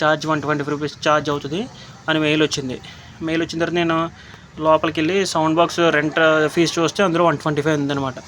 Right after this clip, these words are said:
So వెంటనే కస్టమర్ సపోర్ట్కి నేను రీచ్ అయ్యాను, కానీ వాళ్ళు దొరకలేదనమాట. యాక్చువల్‌గా వెబ్ చాట్లో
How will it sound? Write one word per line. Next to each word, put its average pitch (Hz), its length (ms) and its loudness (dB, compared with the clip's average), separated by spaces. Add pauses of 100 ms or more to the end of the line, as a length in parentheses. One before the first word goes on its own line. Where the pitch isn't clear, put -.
(460)
So - 160 -6
వెంటనే 165 200 0
కస్టమర్ 170 440 -2
సపోర్ట్కి 196 340 -2
నేను 185 280 -2 (720)
రీచ్ 180 200 2
అయ్యాను, 185 180 0
కానీ 190 180 2
వాళ్ళు 165 380 4 (1120)
దొరకలేదనమాట. 170 640 2
యాక్చువల్‌గా 143 600 0 (120)
వెబ్ 139 120 -2 (100)
చాట్లో 196 300 4